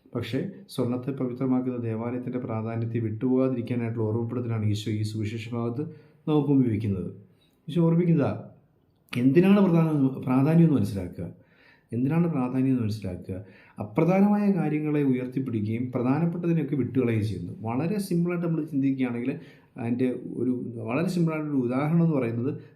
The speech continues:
നമ്മുടെ തിരുനാളുകൾ, നമ്മുടെ പ്രദക്ഷിണങ്ങൾ, തിരുനാളുകൾ, നേർച്ച കാഴ്ചകളൊക്കെയാണ്.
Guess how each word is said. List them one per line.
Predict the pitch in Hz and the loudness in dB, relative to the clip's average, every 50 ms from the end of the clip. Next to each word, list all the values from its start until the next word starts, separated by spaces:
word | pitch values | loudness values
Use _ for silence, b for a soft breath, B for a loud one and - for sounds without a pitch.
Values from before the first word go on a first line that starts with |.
| B - | B -2
നമ്മുടെ | 139 135 139 135 139 139 | 0 0 0 2 2 2
തിരുനാളുകൾ, | 131 127 135 147 147 151 151 139 123 101 | 2 2 2 2 2 2 2 2 2 0
നമ്മുടെ | - - - - - _ _ _ _ _ _ _ _ _ _ _ - 131 131 127 | -2 -6 -12 -16 -20 _ _ _ _ _ _ _ _ _ _ _ -2 -2 -2 -2
പ്രദക്ഷിണങ്ങൾ, | 131 120 120 127 127 131 - 156 147 135 113 101 98 | -2 0 0 0 0 0 0 0 0 2 0 0 -2
തിരുനാളുകൾ, | 120 117 120 127 135 131 131 127 117 | -2 -2 0 0 2 2 0 0 0
നേർച്ച | 110 110 110 117 113 - 147 | -2 -2 -2 -4 -4 -4 0
കാഴ്ചകളൊക്കെയാണ്. | 139 135 131 131 135 123 110 98 98 98 90 82 | 2 2 2 2 0 -2 -2 -2 -2 -4 -6 -6